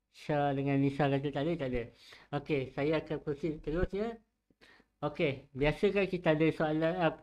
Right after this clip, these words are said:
soalan, kita ada video untuk lukisan digital, tapi minggu ni tak ada,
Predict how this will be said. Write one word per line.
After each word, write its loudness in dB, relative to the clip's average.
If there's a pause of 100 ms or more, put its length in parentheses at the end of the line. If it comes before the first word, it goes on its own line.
soalan, 0
kita 0
ada 4
video 6
untuk 2
lukisan 0
digital, 0
tapi -2
minggu 0
ni 2
tak -2
ada, 2